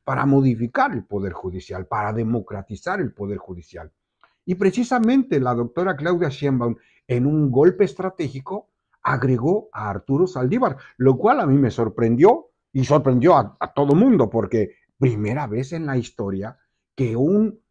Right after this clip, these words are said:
expresidente de la Suprema Corte de Justicia de la Nación toma ac-, acción directa en unas elecciones e inclina la balanza a favor de un candidato o una candidata en este caso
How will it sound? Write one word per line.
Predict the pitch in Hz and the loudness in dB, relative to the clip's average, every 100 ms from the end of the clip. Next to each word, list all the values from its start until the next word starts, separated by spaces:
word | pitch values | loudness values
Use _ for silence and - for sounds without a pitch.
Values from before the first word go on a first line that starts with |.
| _ _ - | _ _ -8
expresidente | 131 - _ 123 110 - 107 98 147 175 - 104 | -8 -8 _ -4 -4 -6 -8 -4 -4 -6 -10 -10
de | 95 92 | -8 -10
la | 90 | -12
Suprema | - 85 120 170 143 - | -14 -10 -8 -6 -8 -8
Corte | 123 139 135 | -8 -8 -10
de | 101 | -10
Justicia | - 92 - 120 117 151 | -14 -16 -8 -8 -6 -8
de | 143 | -8
la | 156 | -8
Nación | 156 143 139 185 - _ _ _ _ _ - | -10 -8 -6 -6 -10 _ _ _ _ _ -6
toma | 170 202 180 135 _ _ _ _ _ _ _ _ _ _ _ _ _ _ - | -2 0 -2 -4 _ _ _ _ _ _ _ _ _ _ _ _ _ _ -6
ac-, | - - _ _ - | -6 -6 _ _ -10
acción | 127 - - 156 220 233 | -10 -10 0 6 6 6
directa | 170 170 202 - - - - _ _ _ _ _ _ - | 4 6 6 4 -8 -10 -10 _ _ _ _ _ _ -8
en | 117 110 | -4 -2
unas | 120 135 135 135 _ _ _ | 0 0 -2 -8 _ _ _
elecciones | - 107 101 - 131 127 185 - _ _ _ | -10 -8 -8 -4 -2 0 -2 -4 _ _ _
e | - 135 | -2 2
inclina | 135 120 - 147 254 254 | 4 2 4 4 6 4
la | 165 120 | 2 -2
balanza | 107 104 110 98 135 143 _ _ _ _ - | -2 -4 -6 -6 -8 -10 _ _ _ _ -12
a | 107 | -12
favor | 123 117 104 120 117 | -10 -6 -2 -2 -2
de | 107 | -4
un | 98 143 | -2 -4
candidato | 156 165 160 156 131 113 - | -4 -6 -4 -4 -4 -4 -4
o | |
una | 110 113 127 135 | -2 -2 -2 -4
candidata | 139 131 127 135 139 | -4 -2 -4 -6 -6
en | 143 | -6
este | 151 160 151 | -8 -10 -12
caso | 117 113 170 175 | -12 -8 -10 -12